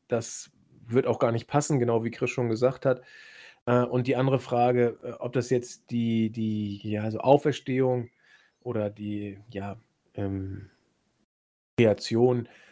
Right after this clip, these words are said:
eines neuen Superstars ist, das ist, da muss man immer vorsichtig sein. Also so, solche Sachen, da muss man, äh, sagen, abgerechnet wird zum Schluss. Da kann man erst nach ein paar Jahren drauf gucken. Mm, aber Theory ist zumindest jemand, der frisch im Programm wirkt. Und ich glaub, sowas kann man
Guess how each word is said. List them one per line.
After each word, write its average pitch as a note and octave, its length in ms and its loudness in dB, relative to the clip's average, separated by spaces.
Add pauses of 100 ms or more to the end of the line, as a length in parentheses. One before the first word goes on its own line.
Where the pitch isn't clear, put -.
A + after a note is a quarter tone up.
(120)
eines A2+ 280 -6
neuen A#2+ 180 2
Superstars A#2+ 540 0
ist, C3+ 220 -4
das A#2+ 140 0
ist, B2 220 -6
da C3+ 40 -2
muss C#3 120 2
man D3 100 4
immer B2 140 2
vorsichtig A#2 520 -2
sein. G2+ 260 -8
Also A2+ 200 -2
so, B2 380 -2
solche B2+ 300 2
Sachen, C3+ 380 0
da B2 100 2
muss B2+ 180 -2
man, B2 340 0
äh, - 80 -20 (500)
sagen, A#2+ 500 2
abgerechnet A#2+ 680 0
wird A#2+ 140 2
zum A2+ 180 -4
Schluss. B2 400 2 (340)
Da A#2+ 100 -4
kann B2 180 -4
man B2 100 4
erst A#2 260 -2
nach A#2 140 -2
ein A2+ 80 -4
paar A2 140 -2
Jahren A#2 320 2
drauf G#2+ 340 0
gucken. B2+ 380 -4 (480)
Mm, A2 580 0 (400)
aber A#2+ 300 4
Theory C3+ 420 2
ist B2+ 360 -6
zumindest B2 440 -2
jemand, A#2 320 -2
der A2 80 2
frisch A#2+ 320 -2
im A2 140 -4
Programm A#2 480 0
wirkt. G2+ 260 -4
Und G#2+ 300 -8
ich - 80 -20
glaub, A#2+ 240 2
sowas A#2 260 0
kann B2 160 -4
man A2+ 300 -2